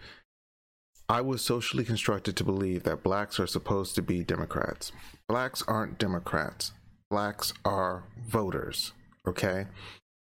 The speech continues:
Uh, blacks aren't Democrat. Blacks vote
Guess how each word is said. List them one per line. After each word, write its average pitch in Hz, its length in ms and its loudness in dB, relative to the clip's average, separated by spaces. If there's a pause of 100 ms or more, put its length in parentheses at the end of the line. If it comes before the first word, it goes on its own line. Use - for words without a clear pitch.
(280)
Uh, 101 200 2 (280)
blacks 127 440 0 (180)
aren't 107 420 2
Democrat. 98 600 2 (500)
Blacks 104 600 0 (320)
vote 101 500 0